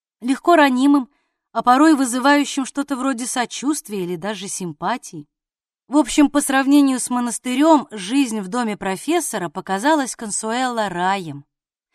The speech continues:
Здесь никому и в голову не приходило вставать ни свет ни заря — чтобы вознести молитву во благо всего человечества. Никто не требовал от неё подолгу стоять на коленях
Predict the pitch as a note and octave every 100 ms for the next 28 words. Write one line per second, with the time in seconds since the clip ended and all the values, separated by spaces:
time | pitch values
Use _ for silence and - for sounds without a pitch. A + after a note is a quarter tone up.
0 | - - - B3+ E4+ D4 D#4+ D#4+ D#4 D#4+
1 | D#4 C4+ E4 B3 G#3 G3+ G#3 A3+ - B3
2 | A3+ A3+ G3 - A#3 A#3 G#3+ G#3 G3 A3+
3 | G#3 G3+ F#3+ F#3+ G3+ C4+ D#4+ _ _ _
4 | - A#3 C#4+ D4 C#4+ C#4 D4 - C#4+ C4+
5 | C4+ D#4+ C4 C4 B3 A#3+ B3+ A#3 - A#3+
6 | A#3+ - A#3+ A3+ A3 G#3+ G3 - G3+ _
7 | _ _ _ _ - - A#3 - G#4 F#4
8 | D4 D#4+ D4 C#4+ B3 A#3 A#3 A#3+ D#4+ B3
9 | A3+ C4+ A3+ A3+ - A#3 A#3 A3 G#3 G3
10 | G3 C#4 D4+ C#4